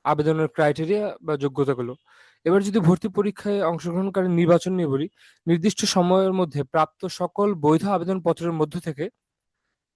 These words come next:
উচ্চ মাধ্যমিক বা সমমান পরীক্ষায় উচ্চতর গণিত, পদার্থবিদ্যা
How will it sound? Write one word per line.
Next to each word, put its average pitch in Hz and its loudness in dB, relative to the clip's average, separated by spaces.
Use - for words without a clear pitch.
উচ্চ 180 -2
মাধ্যমিক 180 4
বা 175 2
সমমান 180 2
পরীক্ষায় 160 0
উচ্চতর 175 2
গণিত, 156 -2
পদার্থবিদ্যা 160 2